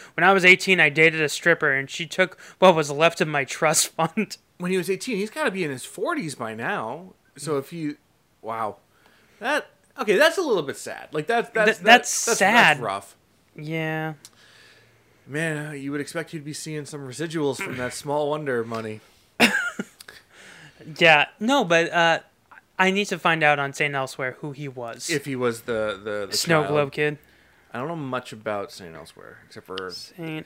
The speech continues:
Speaker 2: except,
Speaker 1: Elsewhere.
Speaker 2: I'm, the only thing I know about Saint Elsewhere is apparently it connects to so many other shows that, um,
Speaker 1: Hill
Speaker 2: I think,
Speaker 1: Street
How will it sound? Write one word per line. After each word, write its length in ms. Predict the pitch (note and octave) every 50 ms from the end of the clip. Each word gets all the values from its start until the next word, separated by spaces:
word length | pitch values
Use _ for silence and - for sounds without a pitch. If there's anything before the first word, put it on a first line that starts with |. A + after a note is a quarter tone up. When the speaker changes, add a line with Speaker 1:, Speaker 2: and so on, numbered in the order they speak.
| - - -
Speaker 2:
except, 0 |
Speaker 1:
Elsewhere. 260 | E3 E3+ D3+ G3 B2+ D3
Speaker 2:
I'm, 200 | F3+ F3+ F#3+ F3
the 100 | E3+ F3
only 120 | F#3+ A3+ G#3+
thing 140 | C4 C4
I 60 | B3+ A3
know 100 | G#3 G3+
about 220 | F#3+ G3 F3+ F3+
Saint 200 | - F#3 E3+ C3
Elsewhere 400 | B2 B2 - - E3 D#3+ D#3+ D3+
is 300 | - D3+ D3+ C3 B2+ - - A#2+
apparently 520 | B2+ - - C#3 C#3 C#3 D3 D#3 D#3 D#3
it 280 | D3+ - D3+ C#3 - -
connects 760 | - - - C#3+ C3 B2+ B2+ C3 - - - - - - - _ _ _ _ _ _ _ _ _ _ _ _ _ _ _ _ _ _ _ _ _ _ - -
to 140 | - F3 D3
so 400 | - - - - - C3 C3 C#3
many 300 | C#3+ C#3+ C#3 C#3+ D3 B2
other 260 | B2+ B2+ C3 B2+ A#2+
shows 720 | A#2+ - - A#2+ G#2+ A2 A2+ A#2 B2 C3+ C3 - - - - _ _ _ _ _ -
that, 400 | B2 C3 B2 B2 A#2+ - - A#2+
um, 440 | A#2+ A2+ A2 A2 G#2+ G#2+ G#2+ G#2+ _ _ _ _ _ -
Speaker 1:
Hill 180 | - - F3+
Speaker 2:
I 20 | E3+
think, 80 | D#3+ D#3+
Speaker 1:
Street 140 | F#3 F3